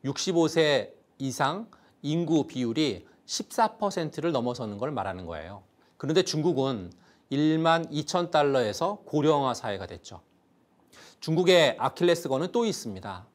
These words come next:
낮은 교육 수준입니다. 경제협력개발기구 오이시디에 따르면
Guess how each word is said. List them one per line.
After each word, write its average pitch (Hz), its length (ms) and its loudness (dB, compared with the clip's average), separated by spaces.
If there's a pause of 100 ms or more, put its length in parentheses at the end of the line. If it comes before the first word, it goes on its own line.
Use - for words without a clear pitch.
(360)
낮은 156 520 2
교육 165 260 0
수준입니다. 98 680 -8 (920)
경제협력개발기구 156 1400 2
오이시디에 160 600 0
따르면 104 600 -6